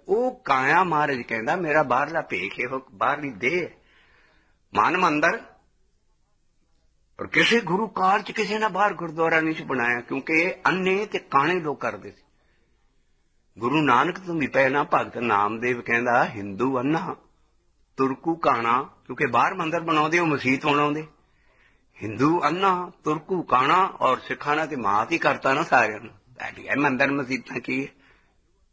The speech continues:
"ਹਿੰਦੂ ਅੰਨਾ, ਤੁਰਕੂ ਕਾਣਾ", ਦੋਹਾਂ ਤੇ ਗਿਆਨੀ ਸਿਆਣਾ।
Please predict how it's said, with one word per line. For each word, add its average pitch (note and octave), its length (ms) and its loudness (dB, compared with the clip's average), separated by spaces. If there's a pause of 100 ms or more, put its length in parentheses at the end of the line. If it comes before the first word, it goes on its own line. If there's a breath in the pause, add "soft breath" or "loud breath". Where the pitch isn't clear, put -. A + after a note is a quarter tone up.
(2000)
"ਹਿੰਦੂ C#3+ 340 2
ਅੰਨਾ, G3 400 0
ਤੁਰਕੂ F3 460 -4
ਕਾਣਾ", D3+ 400 0
ਦੋਹਾਂ F3+ 380 -4
ਤੇ G#3+ 160 -6
ਗਿਆਨੀ C#3 500 -2
ਸਿਆਣਾ। C#3 320 -8